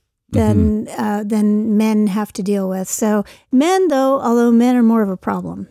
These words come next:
Speaker 1: in terms of hygiene.
Speaker 2: Yeah, it doesn't speak well for our gender that we're less concerned about hygiene and looking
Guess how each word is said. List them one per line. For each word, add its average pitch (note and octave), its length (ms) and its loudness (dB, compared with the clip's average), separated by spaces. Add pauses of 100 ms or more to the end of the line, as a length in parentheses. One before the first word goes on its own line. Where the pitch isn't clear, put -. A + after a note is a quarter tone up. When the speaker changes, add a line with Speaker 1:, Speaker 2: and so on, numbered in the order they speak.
Speaker 1:
in G3+ 120 0
terms G3 320 -2
of F#3+ 120 -8
hygiene. F#3 440 -6
Speaker 2:
Yeah, G#2 120 2
it F2 80 -2
doesn't C3+ 400 -4
speak - 380 -8
well F2 300 2
for D#2 260 -2
our D#2+ 100 0
gender D#2+ 380 -2
that - 180 -6
we're E2 140 -2
less D#2 300 -4
concerned D2+ 580 -2
about D2+ 280 -6
hygiene C#2 520 -8
and C#2+ 160 -6
looking D2 480 -6